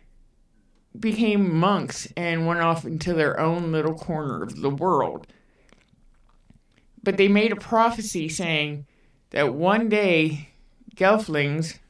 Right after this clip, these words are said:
which would be our human equivalent to, in the movie, that's who we would look to and say,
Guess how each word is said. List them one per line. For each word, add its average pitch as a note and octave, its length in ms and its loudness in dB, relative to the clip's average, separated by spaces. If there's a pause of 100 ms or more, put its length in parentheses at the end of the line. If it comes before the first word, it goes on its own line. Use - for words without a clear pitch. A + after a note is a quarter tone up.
(340)
which E3 260 -4
would F#3 140 0
be G3+ 260 0
our F3+ 340 4
human D4+ 600 -4
equivalent F#3+ 920 -4 (1080)
to, D#3+ 680 0 (840)
in F3 180 0
the E3+ 80 2
movie, E3 300 2
that's D#3+ 280 0
who E3 640 0 (220)
we G3 240 0
would F#3 200 4
look E3 480 2 (140)
to D3 520 0
and D#3+ 140 -6
say, C#3+ 400 0